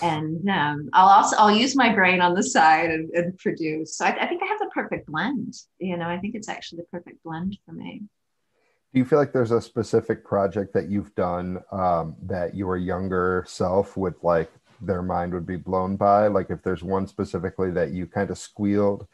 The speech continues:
Speaker 2: about when you were doing it, or is that something that you kind of feel like every time you're on screen that you're fulfilling that, like, inner child of yourself?
Speaker 1: Um, I feel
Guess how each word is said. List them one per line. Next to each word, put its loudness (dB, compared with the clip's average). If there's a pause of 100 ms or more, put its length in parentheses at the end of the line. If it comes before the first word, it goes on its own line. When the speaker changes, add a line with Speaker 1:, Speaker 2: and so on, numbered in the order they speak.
(220)
Speaker 2:
about 2
when 0
you 0
were 0
doing -2
it, 0
or 0
is 0
that 0
something -2
that -4
you -4
kind -4
of -8
feel 0
like 0
every -4
time -4
you're -4
on -6
screen -10
that -4
you're -6
fulfilling -6
that, -6
like, -2
inner -4
child -6
of -12
yourself? -14 (1160)
Speaker 1:
Um, -4
I -8
feel -6